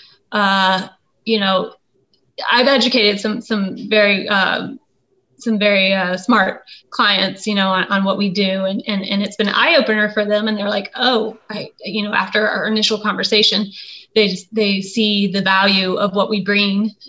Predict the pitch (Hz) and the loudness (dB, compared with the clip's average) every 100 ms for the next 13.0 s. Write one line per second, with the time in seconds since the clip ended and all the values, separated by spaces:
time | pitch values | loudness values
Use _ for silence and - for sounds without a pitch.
0 | - 208 196 196 202 196 _ _ - - | -8 -4 -2 -2 -4 -6 _ _ -20 -20
1 | _ _ _ _ _ - 202 214 220 202 | _ _ _ _ _ -8 0 2 4 2
2 | 208 190 180 180 226 - 190 208 - 185 | 2 0 0 -2 -2 0 -2 -2 -6 -8
3 | - 208 208 202 196 190 190 196 185 185 | -4 -4 -4 -2 -4 -4 -8 -4 -4 -4
4 | 208 185 - 214 202 233 185 - - 214 | -6 -8 -8 -6 -6 -8 -12 -14 -8 -2
5 | 220 214 208 208 214 214 - - - - | 0 0 0 2 4 2 -4 -18 -20 -18
6 | - 254 269 254 262 226 220 208 - 226 | -2 2 4 4 2 4 4 2 0 2
7 | 240 262 262 - - 214 - 226 220 208 | 4 4 4 0 -2 0 2 4 4 2
8 | 226 226 240 233 214 208 196 214 208 190 | 0 2 4 6 4 4 0 0 0 -4
9 | - - - - 254 262 254 262 - - | -14 -16 -6 -2 2 2 4 0 0 0
10 | 247 240 233 233 254 254 240 214 208 220 | 2 4 4 4 2 0 0 0 2 2
11 | 226 214 190 220 208 214 220 220 220 202 | 2 0 0 0 2 4 2 0 0 -2
12 | 196 196 190 - _ _ - 202 196 190 | 0 -2 -4 -12 _ _ -4 0 2 0